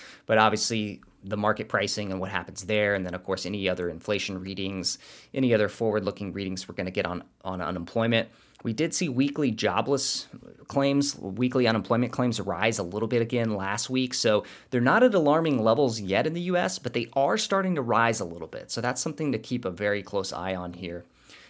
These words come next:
However, like I said, you know, the market today is showing green. We do see risk on environment. We do see some, some improvements here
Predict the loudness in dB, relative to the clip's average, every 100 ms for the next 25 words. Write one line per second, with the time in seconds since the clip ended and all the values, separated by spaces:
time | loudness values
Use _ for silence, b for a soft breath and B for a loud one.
0 | 4 8 8 8 6 4 4 6 6 4
1 | 2 4 2 2 -2 4 6 6 4 B
2 | B B -4 -2 2 4 4 2 0 0
3 | -2 -6 -10 -12 -6 -4 -2 -2 0 -2
4 | -2 -4 -4 -6 -4 -4 -4 -6 -8 -6
5 | -4 -4 -4 -2 -2 -2 -2 -8 B B
6 | B B -4 -2 0 0 2 2 2 2
7 | 2 2